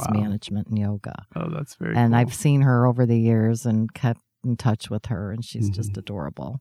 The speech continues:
Speaker 2: So
Speaker 1: Oh,
Speaker 2: very
Speaker 1: very
Speaker 2: excited for people to have that experience.
Speaker 1: Yeah.
Speaker 2: You know, 'cause it's so laid back. It's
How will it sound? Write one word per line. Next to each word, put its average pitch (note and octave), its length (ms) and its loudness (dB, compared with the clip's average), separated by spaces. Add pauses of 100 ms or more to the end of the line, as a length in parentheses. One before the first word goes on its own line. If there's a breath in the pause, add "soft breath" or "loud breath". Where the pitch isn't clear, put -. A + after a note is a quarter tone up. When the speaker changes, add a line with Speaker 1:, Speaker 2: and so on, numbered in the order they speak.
Speaker 2:
So - 480 -16 (680)
Speaker 1:
Oh, A3+ 240 -4
Speaker 2:
very B2 180 0
Speaker 1:
very A#2+ 100 0
Speaker 2:
excited A2 460 -4
for A#2+ 100 -8
people B2 360 -6
to A#2 240 -6 (320)
have C3 180 2
that B2+ 160 0
experience. A#2 840 -4 (120)
Speaker 1:
Yeah. G2+ 360 -4 (100)
Speaker 2:
You A#2+ 80 -8
know, A2 240 -10 (400)
'cause C3 120 -4
it's B2+ 100 -6
so C#3+ 400 0
laid A#2+ 340 -2
back. - 380 -10
It's - 240 -8